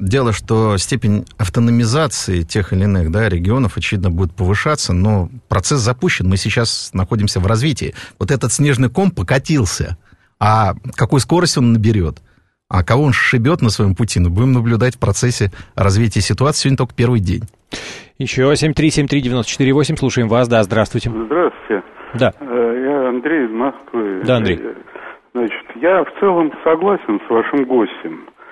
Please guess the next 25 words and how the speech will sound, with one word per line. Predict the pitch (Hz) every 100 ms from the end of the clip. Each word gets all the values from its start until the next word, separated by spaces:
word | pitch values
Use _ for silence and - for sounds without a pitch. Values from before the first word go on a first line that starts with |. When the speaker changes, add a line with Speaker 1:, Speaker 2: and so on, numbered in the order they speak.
| - - -
Speaker 3:
А, | 113 120 113
по | 110 139
тем | 131 147 127
пунктам, | 143 120 120 113 107 107
как | 98 120 104
он | 120 110 -
сказал, | 135 127 135 117 - - - - - - -
что, | 127 120 117 110
<clears throat> | -
в | 208 156 139 156
общем, | - 123 110 - -
э, | 127 123 117 110 107 110 113 110
больших | 139 - -
потрясений | - 131 135 - 120 110
он | 110 107
не | 113
ожидает. | 107 120 113 101 78 80 _ _ - - - - -
Но | 170
я | 180
бы |
хотел | 151 165 - 156
еще | 139 - 131
добавить | 147 147 131 117 - - - _ - - - -
несколько | 131 123 - 120
слов, | 185 226 196